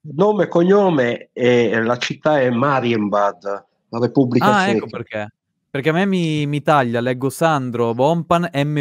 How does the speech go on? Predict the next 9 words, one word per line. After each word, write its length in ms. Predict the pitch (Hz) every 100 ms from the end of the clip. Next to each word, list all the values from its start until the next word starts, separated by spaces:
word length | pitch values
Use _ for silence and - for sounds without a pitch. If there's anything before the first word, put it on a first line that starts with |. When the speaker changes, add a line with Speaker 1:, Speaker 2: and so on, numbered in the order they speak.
| 131
Speaker 2:
punto, 380 | 135 110 104 107
capito? 440 | 104 127 123 107
Quindi 400 | 131 143 123 120
buonasera 600 | 110 127 147 147 165 180
Speaker 1:
Ah. 40 |
Speaker 2:
dalla 200 | 147 127
Repubblica 500 | 127 120 160 139 123
Ceca. 420 | 120 143 110 110 110 - - - _ _ _ -
Speaker 1:
Esatto. 880 | 123 113 120 113 101 101 101 92